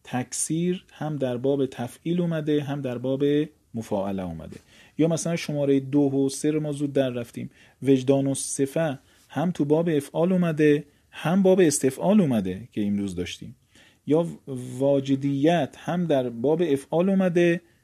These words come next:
و هم در بابهای افعیلال و افعیال اومده مثلاً، که البته این جدول به ما کمک می‌کنه تا اون معانی در ذهن ما بهتر جای بگیره.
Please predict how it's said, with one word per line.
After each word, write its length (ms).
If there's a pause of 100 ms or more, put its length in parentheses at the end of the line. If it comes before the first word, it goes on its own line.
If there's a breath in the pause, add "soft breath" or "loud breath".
(640 soft breath)
و 60
هم 300
در 320
بابهای 840 (380 soft breath)
افعیلال 1000
و 280 (120)
افعیال 1080
اومده 400
مثلاً، 400 (800)
که 140
البته 360
این 160
جدول 320
به 140
ما 120
کمک 420
می‌کنه 300
تا 220
اون 200
معانی 540
در 220
ذهن 340
ما 420 (300 soft breath)
بهتر 520 (260)
جای 340
بگیره. 440